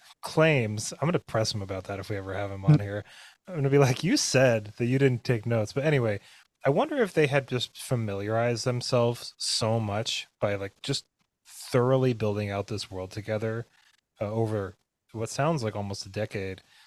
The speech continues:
Speaker 1: By the time
Speaker 2: Totally.
Speaker 1: it came to, like, novelize this stuff, it,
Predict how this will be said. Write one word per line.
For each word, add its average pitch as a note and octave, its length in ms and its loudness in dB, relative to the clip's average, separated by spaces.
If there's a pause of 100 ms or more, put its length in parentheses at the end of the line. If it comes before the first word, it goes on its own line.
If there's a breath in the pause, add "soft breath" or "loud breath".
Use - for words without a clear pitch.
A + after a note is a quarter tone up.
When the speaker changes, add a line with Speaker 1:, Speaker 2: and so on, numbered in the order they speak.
(100)
Speaker 1:
By B2+ 200 4
the B2+ 100 4
time E3 240 8
Speaker 2:
Totally. A2+ 220 8
Speaker 1:
it D3 40 6
came C3 120 4
to, C3 100 0
like, A2 220 2
novelize A2+ 560 4
this G#2+ 180 -4
stuff, - 500 -4 (580 loud breath)
it, C#3 220 2